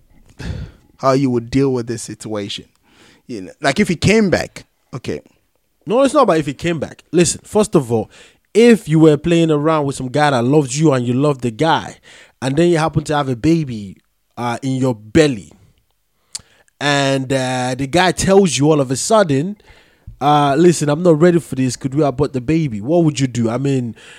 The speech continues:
Speaker 2: some people are saying yes, 'cause we are all not ready. Uh, just because the lady,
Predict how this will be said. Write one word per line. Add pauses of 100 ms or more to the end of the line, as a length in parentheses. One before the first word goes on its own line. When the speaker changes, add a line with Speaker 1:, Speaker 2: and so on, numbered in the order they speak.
(120)
Speaker 2:
some
people
are
saying
yes,
'cause
we
are
all (140)
not
ready. (200)
Uh,
just
because
the
lady,